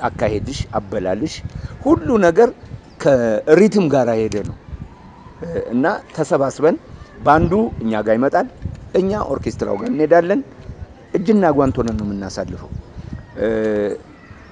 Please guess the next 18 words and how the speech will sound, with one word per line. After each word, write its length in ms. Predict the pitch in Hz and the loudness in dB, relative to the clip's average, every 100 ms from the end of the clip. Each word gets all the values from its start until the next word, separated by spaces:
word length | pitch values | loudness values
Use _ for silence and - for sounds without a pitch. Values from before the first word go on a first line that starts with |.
| - - | -14 -4
እነሱም 520 | 143 160 160 220 214 196 151 | 2 2 2 0 2 4 4
ወደ 200 | 135 139 131 | 4 4 4
በረሃ 280 | 123 127 135 127 | 4 2 0 -2
ለቅስቀሳ 500 | 113 - - 120 135 | -2 -4 -8 -6 -2
ለምናምን 420 | 123 120 123 127 131 | -2 -2 -2 -2 0
ሲሄዱ 320 | 135 135 143 - - - - - | 2 2 2 -4 -6 -12 -14 -8
እኛም 380 | 135 139 147 180 | 0 2 4 2
ብሔራዊ 380 | 156 135 123 120 117 | 2 2 4 2 -2
ት-፣ 260 | - 113 104 | -2 0 0
ውትድርና 680 | 104 - 107 101 107 101 92 87 80 78 80 - - - - - 92 | -2 -6 -8 -4 -4 -2 -4 -4 -8 -12 -16 -20 -20 -20 -20 -20 -8
በማርሽ 540 | 98 92 95 117 117 | -6 -4 -2 -2 0
ባንድ 220 | 117 110 104 | 0 2 2
አይደል 220 | 104 110 | 0 -2
የሚሰለጥነው? 600 | 113 120 131 131 - 262 - - - - | -2 0 -2 -2 -4 -6 -10 -20 -20 -18
ስንሄድ፣ 500 | - 139 147 185 240 - - - - - - - - - - | -4 -2 2 2 0 -4 -20 -20 -20 -20 -20 -20 -20 -20 -8
እ፣ 60 | 139 123 117 110 | -4 -4 -6 0
በጣም 280 | 156 220 208 | 2 2 0
እንጓጓለን። 640 | 147 123 110 104 90 - | 2 2 2 0 -2 -8